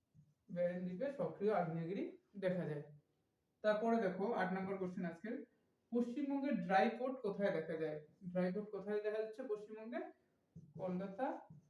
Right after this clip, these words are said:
আর হচ্ছে হলদিয়া, এই দুটো জায়গাতেই ড্রাই পোর্ট দেখা যায়। ন নম্বর কোশ্চেন দেখো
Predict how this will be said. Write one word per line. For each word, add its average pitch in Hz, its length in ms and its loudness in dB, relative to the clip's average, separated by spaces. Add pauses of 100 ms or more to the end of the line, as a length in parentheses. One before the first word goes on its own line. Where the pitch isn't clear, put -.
(1800)
আর 165 200 0
হচ্ছে 170 220 -6 (120)
হলদিয়া, 151 400 0 (2250)
এই 190 140 -2
দুটো 185 240 -2
জায়গাতেই 202 400 2 (100)
ড্রাই 160 260 0
পোর্ট 226 220 0
দেখা 160 260 0
যায়। 139 140 -4 (1800)
ন - 20 -4 (120)
নম্বর 247 260 4
কোশ্চেন 214 360 2
দেখো 185 220 2